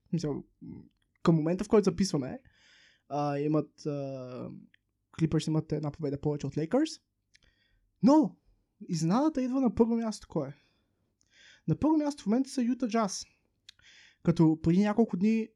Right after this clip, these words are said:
а, загубиха winning streak-а си, а, победната си серия.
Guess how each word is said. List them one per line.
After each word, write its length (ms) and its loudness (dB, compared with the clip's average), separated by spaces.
а, 400 -8
загубиха 420 0
winning 340 4
streak-а 360 0
си, 220 -4
а, 260 0
победната 420 2
си 120 -8
серия. 500 0